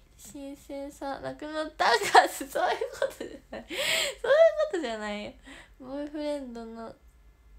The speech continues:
歌ありが分かったよ。え？本当に？わかんないよ、絶対。わかんないよ、絶対。なのちゃん、おはよう。ちょっと早いけど、十六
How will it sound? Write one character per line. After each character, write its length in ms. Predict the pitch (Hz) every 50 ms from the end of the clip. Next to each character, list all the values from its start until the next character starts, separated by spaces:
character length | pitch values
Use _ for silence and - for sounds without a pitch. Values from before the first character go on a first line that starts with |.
| - - -
歌 300 | 247 240 - - - 247
あ 80 | 247 247
り 140 | 254 247 254
が 140 | 240 226
分 80 | 226 220
か 120 | 226 -
っ 60 | 247 247 - -
た 80 | -
よ。 60 | - - 269 262 - - - - - - - - - - - - - - -
え？ 240 | 208 240 277 330 381 494 508 - - - - - - - - - - - - - - - - - - - - -
本 220 | 220 226 254 269
当 140 | - - 285
に？ 260 | 285 294 302 330 415 - - - - - - - - - - - _ - _ - - - - - - - _ _ - - - - - - - - -
わ 80 | - -
か 220 | 185 - 233 294
ん 80 | 349 349
な 120 | 302 262 233
い 100 | 185 185
よ、 80 | - -
絶 180 | - - 185 - - -
対。 260 | - - 53 - - - _ - _ _ _ - - _ _ _ _ _ _ - - _ _ _ - _ _ _ - - _ - _ _ _ _ _ _ _ - _ _ _ _ _ - _ - _ _ _ _ _ _ _ _ _ - - - - - _ _ - - _ - - - - - - - _ - - - - - - _ _ - - - - -
わ 80 | - - -
か 120 | - 247 277
ん 20 | 294
な 100 | - -
い 60 | -
よ、 60 | -
絶 180 | - - - - _
対。 140 | - 262 277 - - - - - - - -
な 180 | 330 294 277 269
の 80 | 277
ち 80 | 269 302
ゃ 80 | 285
ん、 40 | 285
お 20 | 269
は 100 | 285 277
よ 60 | 277
う。 40 | 269
ち 120 | - 359
ょ 20 |
っ 20 | -
と 60 | -
早 180 | - 233 220 247
い 100 | 247 247
け 100 | - 220
ど、 100 | 226 220
十 160 | 254 262 269
六 100 | 285